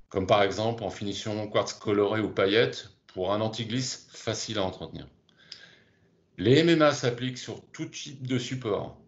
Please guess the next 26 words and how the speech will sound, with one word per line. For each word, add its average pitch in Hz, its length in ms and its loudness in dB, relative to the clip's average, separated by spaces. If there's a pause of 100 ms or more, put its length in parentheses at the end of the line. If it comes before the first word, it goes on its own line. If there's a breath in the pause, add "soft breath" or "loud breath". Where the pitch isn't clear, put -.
(200)
béton, 95 760 -2
enrobé, 104 640 2
bois, 113 460 4
métal, 110 420 -2
carrelage, 110 640 0 (180)
à - 60 -20
condition 104 540 -4
de, 82 460 -2 (160)
de - 200 -6
gérer 92 280 2
une 95 80 0
bonne 104 160 2
préparation 92 580 0
et 92 40 0
le 85 100 -2
primaire 87 260 -4
adapté. 82 420 -6 (1160 loud breath)
Différentes 127 500 4
formulations 120 520 4
existent, 113 460 -4 (480)
rigide 107 560 0 (760)
pour 71 160 -10
un 73 60 -8
maximum 113 500 0
de 113 80 4
résistance 107 640 -2